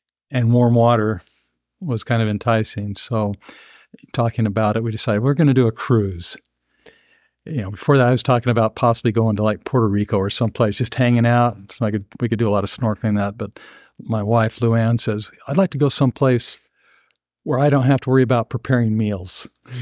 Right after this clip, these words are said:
<laughs> So that's how the cruise <laughs> bought, got bought into. So we did this cruise to the Western Caribbean,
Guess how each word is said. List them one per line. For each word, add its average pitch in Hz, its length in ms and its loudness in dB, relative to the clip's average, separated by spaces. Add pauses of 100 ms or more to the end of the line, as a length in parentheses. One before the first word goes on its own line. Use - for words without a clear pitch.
(460)
<laughs> 120 100 -10 (600)
So 127 400 2 (580)
that's 135 280 -2
how 135 160 2
the 113 100 -4
cruise 131 720 2
<laughs> 160 1080 -4
bought, 135 360 0
got 135 220 -2
bought 127 220 2
into. 117 500 0
So - 280 -2
we 110 100 0
did 113 180 0
this - 140 -4
cruise 117 400 0
to 127 100 0
the 110 40 0
Western 110 380 0
Caribbean, 98 560 -2